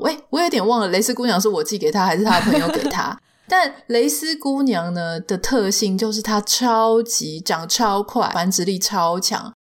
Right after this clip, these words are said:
Speaker 1: 所以我妈就是一边种一边种，哎，所有的植物都被她养活，而且养得很漂亮又大，因为屏东的太阳很好。这个蕾丝姑娘呢，一下就繁殖好多，她就可以送给她的朋友。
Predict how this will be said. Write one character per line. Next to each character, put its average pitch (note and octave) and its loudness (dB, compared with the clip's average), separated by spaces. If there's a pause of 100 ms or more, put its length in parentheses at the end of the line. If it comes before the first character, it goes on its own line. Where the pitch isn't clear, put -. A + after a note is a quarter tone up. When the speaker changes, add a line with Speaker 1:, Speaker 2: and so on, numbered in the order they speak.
(240)
Speaker 1:
所 E4+ 0
以 F#4+ 4
我 A3 0
妈 A3 2
就 C4 2
是 C4+ -2
一 C4 0
边 B3+ 2
种 B3 0
一 A#3 2
边 A#3 2
种， A3+ 0
哎， B3+ -6 (180)
所 A#3 0
有 D4 2
的 G#3 4
植 G3 -4
物 A3 2
都 G#3+ 0
被 G#3+ -4
她 G#3 2
养 G3+ 0
活， D#3 -2
而 G#3 0
且 A3 2
养 - -2
得 F3+ -2
很 F#3 -2
漂 E3+ -2
亮 E3+ -4
又 F#3+ -2
大， F#3+ -6
因 A#3+ 0
为 A#3+ 2
屏 F#3 -2
东 F#3+ 0
的 E3+ 0
太 F3 -2
阳 - -6
很 - -10
好。 - -4 (520)
这 F4 -2
个 C4 4
蕾 G#3 0
丝 C#4 -2
姑 C#4+ -6
娘 G3+ 0
呢， F3 0
一 - -2
下 D4 2
就 C4 2
繁 G3 0
殖 F#3+ 0
好 - -2
多， F#3+ -2
她 B3+ 0
就 C4 0
可 C#4 2
以 G#3 4
送 A#3 0
给 F3+ 0
她 G#3+ 4
的 G3+ 2
朋 F3 -2
友。 A3+ 0